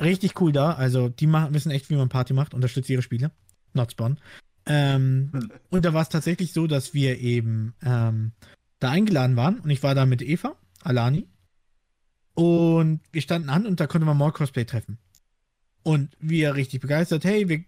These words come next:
Speaker 1: sind eigentlich nicht so Cosplay-Fans, aber es würde Leute nerven, dass wir da waren. Und, <laughs> ähm, das ist zu neunzig Prozent der Beweggrund, warum ich überhaupt was mache. Es nervt Leute.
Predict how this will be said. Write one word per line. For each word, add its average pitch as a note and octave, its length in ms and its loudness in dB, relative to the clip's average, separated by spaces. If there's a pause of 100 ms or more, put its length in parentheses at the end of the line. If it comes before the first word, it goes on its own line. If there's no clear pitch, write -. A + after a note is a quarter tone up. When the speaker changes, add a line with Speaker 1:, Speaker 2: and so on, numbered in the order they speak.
Speaker 1:
sind F3 180 -2
eigentlich E3+ 220 -2
nicht E3 140 -4
so D3 420 -2 (240)
Cosplay-Fans, E3+ 800 0
aber E3 360 0
es G3 140 -6
würde D#4+ 160 0
Leute G3+ 240 0
nerven, C#3 320 0
dass C3+ 140 -2
wir A#2+ 80 0
da A2 180 0
waren. A#2+ 220 0 (880)
Und, D#3 400 2 (340)
<laughs> - 220 -14
ähm, C#3+ 580 0 (1040)
das A3 160 -2
ist - 280 -8
zu - 80 -2
neunzig D#3+ 340 0
Prozent D3 320 -2
der C#3 80 0
Beweggrund, B2+ 380 -2
warum B2+ 160 0
ich A#2 80 0
überhaupt A2+ 260 -2
was A#2 160 -4
mache. A2 240 -6
Es - 180 -18
nervt C#3 260 -4
Leute. G#2+ 280 -4